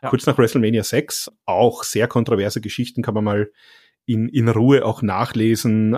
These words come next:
Speaker 2: Da ging's dann darum, dass Hogan nicht mehr Champion ist, der Ultimate Warrior schon, wer macht das Match gegen Hogan, wer möchte gegen Hogan verlieren oder auch nicht. Also das hat auch nicht <laughs> sehr lange gehalten.
Speaker 1: Es war
Speaker 2: Ähm,
Speaker 1: Stan Hansen übrigens, das war der Main Event, ne? Hogan
Speaker 2: genau,
Speaker 1: gegen Stan
Speaker 2: ja.
Speaker 1: Hansen dann, ja.
Speaker 2: Genau, das hätte nämlich,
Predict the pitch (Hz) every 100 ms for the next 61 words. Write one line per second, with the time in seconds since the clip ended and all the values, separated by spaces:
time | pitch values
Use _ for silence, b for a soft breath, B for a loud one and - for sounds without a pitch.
0 | - 104 107 104 101 101 98 - 98 98
1 | 107 95 107 - 95 101 98 98 98 95
2 | - 95 - 104 90 98 107 - 76 92
3 | 101 98 101 98 - 110 - 92 - 101
4 | 113 104 104 107 104 101 101 101 - 110
5 | 107 104 104 110 - 104 98 110 110 107
6 | 95 - 110 131 - - B B B B
7 | 117 117 110 117 120 143 139 - 131 -
8 | 135 135 123 107 104 135 156 156 B B
9 | B 131 143 147 120 117 156 156 202 156
10 | 123 120 117 131 127 135 139 156 127 110
11 | 117 123 165 165 117 113 120 123 151 139
12 | 107 107 107 120 - _ _ 131 107 110
13 | 107 - 113 151 127 120 123 120